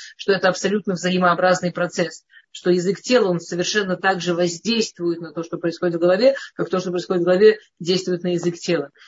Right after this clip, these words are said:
И таким образом вообще эти, ну, вы знаете все эти штуки по поводу того, что, э, там, смехотерапия, что если долго смеяться, то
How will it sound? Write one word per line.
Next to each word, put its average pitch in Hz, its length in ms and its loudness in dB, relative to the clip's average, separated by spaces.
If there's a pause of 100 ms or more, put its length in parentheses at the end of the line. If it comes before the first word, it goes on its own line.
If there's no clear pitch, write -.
(100)
И 170 100 -8
таким 175 280 -2
образом 185 360 2
вообще 180 320 0
эти, 170 360 -2 (200)
ну, 226 100 0
вы 202 80 4
знаете 208 280 2
все 175 180 -4
эти 175 140 -8
штуки 180 280 -8
по 165 140 -6
поводу 165 240 -4
того, 170 260 -2
что, 156 640 -4
э, 156 40 -12
там, 156 160 -4
смехотерапия, 175 840 2
что 160 160 -8
если 165 180 -8
долго 165 280 0
смеяться, 185 500 0
то 151 320 -8